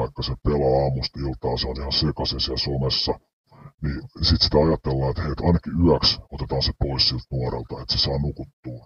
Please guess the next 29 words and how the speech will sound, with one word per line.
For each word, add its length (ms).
turvataan 500
arkirytmi. 480
Tän 140
mä 100
niinku 220
täysin 360
ymmärrän, 500
että 180
totta 280
kai 140
sellaisia 560
niinku 180
tavallaan 460
on, 80
on 80
hyvä 220
niinku 320
tehdä 280
siinä 340
kohtaa, 360
mutta, 340
ö, 20
se, 80
että 180
miten 260
se 120
saadaan 420
niinku 180
tehdä, 360